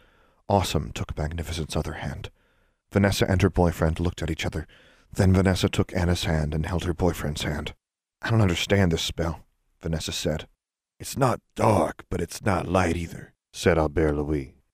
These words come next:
He and his sister linked hands. "What you're about to attempt is madness." "But she already did it once,"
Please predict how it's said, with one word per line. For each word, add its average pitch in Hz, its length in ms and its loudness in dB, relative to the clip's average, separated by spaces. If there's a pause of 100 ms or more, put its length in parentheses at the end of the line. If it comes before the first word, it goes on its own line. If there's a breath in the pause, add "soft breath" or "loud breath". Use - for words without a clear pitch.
(120)
He 120 220 4
and 104 120 6
his 104 140 6
sister - 340 2
linked 82 320 -2
hands. 76 480 -4 (580)
"What 98 160 2
you're 120 100 6
about 87 240 4
to 85 120 -6
attempt 80 360 -6
is - 160 -12
madness." - 840 -12 (600)
"But - 120 -4
she 117 160 4
already 104 300 6
did 98 160 2
it 95 140 -2
once," - 460 -8